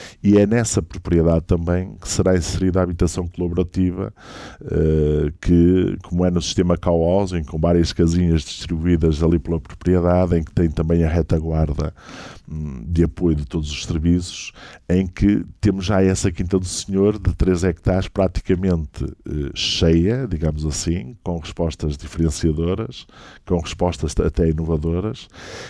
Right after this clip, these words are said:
eh, num ambiente completamente seguro, vedado, sem barreiras arquitetónicas, com, eh, acho que vai ser o projeto, se o concretizarmos, e eu acho que vamos concretizar,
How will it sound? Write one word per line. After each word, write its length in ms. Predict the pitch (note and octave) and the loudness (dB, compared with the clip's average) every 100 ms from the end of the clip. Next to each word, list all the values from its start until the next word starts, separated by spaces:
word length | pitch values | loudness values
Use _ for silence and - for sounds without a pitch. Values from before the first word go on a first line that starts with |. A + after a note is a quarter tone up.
| - | -4
eh, 480 | F2+ F#2 F#2+ G2+ G#2 | 2 6 6 6 4
num 240 | G#2+ G#2 G#2 | 2 2 2
ambiente 460 | G2 G2 G2 F2 | 2 4 4 2
completamente 680 | - B2+ A#2+ A#2 A2+ G#2 G2 | -4 -4 0 0 2 0 -2
seguro, 640 | - - F2+ F#2 F#2 F2+ - - | -6 -4 0 0 -2 -6 -10 -16
vedado, 480 | D#2+ F2+ F#2+ F#2 F2 | -6 0 4 4 2
sem 160 | - F2 | 0 0
barreiras 380 | E2+ F#2 F2+ | 0 2 2
arquitetónicas, 1040 | F2+ E2 - F2+ - F2+ E2+ E2+ E2 E2+ - | 2 0 0 0 2 0 0 -4 -8 -8 -10
com, 580 | - F2+ F2 E2+ E2 D#2+ F#2 - - - - - - - | 0 2 2 -2 -6 -10 -14 -20 -20 -20 -20 -18 -18 -12
eh, 800 | - - - D2+ - - - - - - - _ _ | -8 -4 -4 -4 -6 -8 -10 -10 -12 -18 -20 _ _
acho 220 | - A2 | 0 0
que 180 | - G#2 - | 2 2 2
vai 160 | F#2+ | 0
ser 180 | G2 G#2 | 2 0
o 60 | F#2+ | -2
projeto, 480 | F2 F2+ G2+ G2 - | -4 -4 0 0 -2
se 180 | - | -4
o 60 | G2 | -2
concretizarmos, 960 | F2+ F2+ - F#2 E2+ F#2 F#2 F#2 E2+ E2+ | -2 -4 -4 0 2 4 2 -2 -4 2
e 40 | |
eu 100 | E2+ | 2
acho 120 | E2+ | 2
que 40 | - | -2
vamos 180 | D#2+ | -4
concretizar, 520 | - D2+ E2 D#2 E2 | -6 -10 -6 0 0